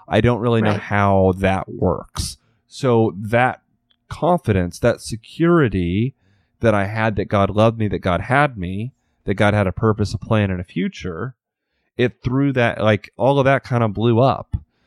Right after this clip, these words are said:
Speaker 1: And
Speaker 2: Right.
Speaker 1: I had to find something else to compensate for it. And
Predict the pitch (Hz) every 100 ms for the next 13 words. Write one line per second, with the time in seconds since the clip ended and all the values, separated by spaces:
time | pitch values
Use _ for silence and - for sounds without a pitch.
0 | _ _ - 113 113 107 107 107 160 -
1 | - _ _ _ _ 101 120 127 139 131
2 | - 123 113 131 127 117 110 127 123 -
3 | 120 156 113 95 95 - - 92 95 113
4 | - - 113 113